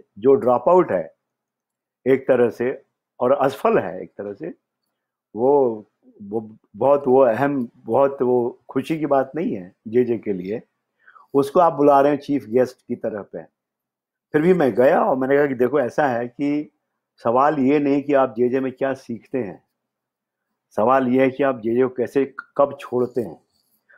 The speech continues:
तो कभी-कभी जेजे छोड़ना ज़्यादा फायदे का होता है बजाय जेजे में रहने के। खैर, उसका काफ़ी मजाक वजाक हुआ था मेरा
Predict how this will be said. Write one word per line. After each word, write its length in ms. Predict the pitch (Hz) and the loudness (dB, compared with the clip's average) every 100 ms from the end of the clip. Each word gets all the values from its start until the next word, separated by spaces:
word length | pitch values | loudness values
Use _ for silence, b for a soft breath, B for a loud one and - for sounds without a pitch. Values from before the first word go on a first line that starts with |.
| _ | _
तो 80 | 127 | -4
कभी-कभी 500 | 127 147 170 165 170 | 0 2 2 2 0
जेजे 320 | 127 143 160 | 0 2 0
छोड़ना 420 | - - 123 139 | -2 -4 -2 -2
ज़्यादा 280 | 135 123 131 | 0 0 0
फायदे 380 | 127 113 107 123 | -2 -4 0 -2
का 120 | 131 | 2
होता 260 | 127 123 143 | 0 0 -2
है 60 | |
बजाय 320 | 139 120 127 123 | -4 -2 -4 -2
जेजे 320 | 120 117 127 | -4 -2 -2
में 160 | 139 139 _ _ _ _ _ _ - | -4 -10 _ _ _ _ _ _ -18
रहने 460 | - 117 127 120 | -6 -4 -2 -4
के। 140 | 85 78 _ _ _ _ _ b b _ | -8 -20 _ _ _ _ _ b b _
खैर, 120 | 135 | 0
उसका 220 | 139 139 131 | 0 0 0
काफ़ी 240 | 135 147 | 0 2
मजाक 420 | 151 127 135 - | 0 2 0 2
वजाक 240 | 139 143 143 | 2 2 2
हुआ 220 | 120 127 | -2 -2
था 120 | 135 | -2
मेरा 280 | 123 117 | -4 -4